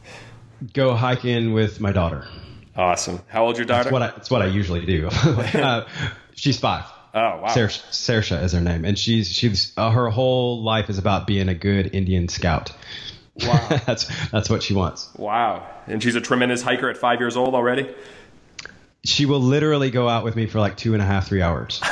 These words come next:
Speaker 2: <laughs> It's unbelievable.
Speaker 1: Yeah.
Speaker 2: All right.
Speaker 1: Granted, remember, this kid grew up in Africa, so. <laughs>
Speaker 2: Yeah, okay, that makes sense. Used to it. All right, beautiful. That's it for favorites. We're gonna finish here, Jared, with the final four.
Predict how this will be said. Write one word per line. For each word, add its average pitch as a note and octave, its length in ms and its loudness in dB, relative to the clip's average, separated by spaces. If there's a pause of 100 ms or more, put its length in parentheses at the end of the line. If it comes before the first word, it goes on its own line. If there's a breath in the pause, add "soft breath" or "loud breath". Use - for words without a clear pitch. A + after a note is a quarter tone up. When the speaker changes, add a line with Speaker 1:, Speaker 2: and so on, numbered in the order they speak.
(140)
Speaker 2:
<laughs> - 0 -
It's - 1000 -2
unbelievable. A#2 380 0
Speaker 1:
Yeah. F2 140 2 (440 loud breath)
Speaker 2:
All E3+ 100 2
right. - 140 6
Speaker 1:
Granted, C3+ 220 0
remember, E3 260 2
this D#3 160 0
kid D3+ 220 -2
grew C3 160 2
up B2+ 100 -2
in A2 60 -4
Africa, F#2+ 420 -2
so. E2+ 140 0 (100)
<laughs> - 80 -10
Speaker 2:
Yeah, C#3+ 640 0
okay, C#3 160 -4
that B2+ 160 2
makes B2+ 200 -2
sense. A2 280 -2
Used A#2 180 -4
to G#2+ 100 -2
it. G2 80 -6 (280 loud breath)
All C3+ 120 2
right, B2+ 140 0
beautiful. C3+ 200 -4
That's E3 200 0
it G3 80 2
for F3+ 80 -4
favorites. E3+ 420 0
We're D3 80 -4
gonna D3 160 2
finish D#3+ 320 0
here, D#3 200 2
Jared, D3 320 0
with B2+ 100 -6
the B2+ 80 -2
final C#3 460 0
four. A2+ 500 -2